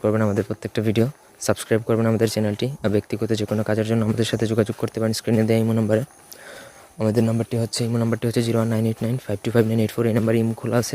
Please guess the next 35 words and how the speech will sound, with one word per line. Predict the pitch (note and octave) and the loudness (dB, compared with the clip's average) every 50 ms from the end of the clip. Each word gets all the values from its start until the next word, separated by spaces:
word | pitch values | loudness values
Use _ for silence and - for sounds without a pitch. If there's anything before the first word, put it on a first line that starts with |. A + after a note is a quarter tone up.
| C3 | -4
চাইলে | - A2 A2 G#2 G#2 | -2 -2 0 0 0
আপনারা | - A2 A2 G#2+ | 0 -2 -2 0
ইমোতে | G#2+ G#2 G#2 A2+ G#2 | 0 0 0 0 0
কথা | A2+ A2 - A2+ | -2 -2 -2 -2
বলে | G#2+ A2 A2+ G#2+ | 0 0 0 0
যে | G2+ - | 0 -2
কোনো | G#2+ G#2 G2+ | -2 -2 -2
কাজ | A2+ - - | -2 -2 -2
করাতে | - A2 A2+ - A#2 A2+ | -4 -4 -2 -2 -2 -2
পারেন | B2+ C#3+ F3 - - - - - - - - - - - | 0 -2 -2 -4 -10 -20 -20 -20 -20 -20 -20 -20 -14 -6
দেশে | - G2+ - A2+ | -4 -2 0 2
বা | A#2 G#2+ | 2 2
দেশের | A2+ G#2 A2+ G#2 A2 | 2 2 0 0 2
বাইরে | G#2 G#2 G#2 G2+ - | 2 2 2 0 -4
থেকে। | G#2 - G2+ - - - - - - | -6 -10 -10 -14 -16 -20 -20 -20 -10
তো | - A2+ G#2 | -6 -6 -4
আশা | - - A2+ - | -2 -2 -2 0
করি | A#2 A2+ G#2 - | 0 -2 -2 -2
স্ক্রিনের | - - A2+ A#2+ A#2+ A#2+ | -4 -2 -2 0 0 0
মধ্যে | A#2+ A#2 A#2+ A#2+ | 0 0 0 -2
নকশাটা | A2 - - A2+ A#2+ A#2 A#2 | -2 -2 -4 -4 -2 -2 -2
দেখতে | A#2 - - A#2 | -2 -4 -6 -10
পাচ্ছেন, | A2+ - - - B2 A2 | -10 -8 -8 -4 -4 -4
অত্যন্ত | G#2 - - A#2 G#2+ - A#2+ - | -4 -2 -4 -6 -4 -4 -4 -2
সহজ | - A2 G#2 A#2 A#2 B2 A#2+ | 0 0 0 0 -2 -2 -6
নকশা। | A2+ - - - C3+ - - - - - - - - - - - - - - - | -8 -8 -6 -6 -6 -6 -6 -12 -20 -20 -20 -20 -18 -18 -20 -20 -20 -14 -8 -2
আমি | G#2+ A2 G#2+ | 2 2 2
এখন | - - A#2 G#2+ | 2 0 -4 -2
সবাইকে | A2+ A2 A2+ A2+ A#2 A#2+ A#2 A#2 - | 2 2 2 4 4 2 0 0 -2
সু-, | - A#2 G#2+ - | -2 -2 -2 0
প্রথমে | - A#2+ - A#2+ A#2 A2+ | -2 -4 -2 0 0 2
বলে | A2+ A2 A2 A2 | 2 2 2 2
রাখবো | G#2+ G#2+ A2 A2+ | 0 2 2 2
আমার | A2 A2 A2+ | 2 2 2
অনুমতি | A#2 A2+ A2+ A2 - | 0 -2 -2 -4 -4